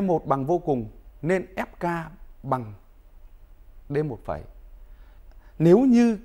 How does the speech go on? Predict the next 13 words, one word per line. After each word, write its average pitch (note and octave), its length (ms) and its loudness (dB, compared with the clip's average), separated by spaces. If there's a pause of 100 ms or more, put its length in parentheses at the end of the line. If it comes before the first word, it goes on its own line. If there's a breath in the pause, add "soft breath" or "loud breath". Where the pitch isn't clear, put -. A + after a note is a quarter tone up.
kính G3+ 240 0 (960)
đeo G3+ 200 0
sát A3+ 220 -10
mắt, A3+ 180 -8 (840)
vì E3 140 4
là D#3 140 4
ảnh A#2 220 -4
ảo G2+ 360 -8 (160)
nên E3+ 240 -2
ta E3+ 160 -2
có F#3 140 -2
thể A#2 160 -8
coi D#3 240 0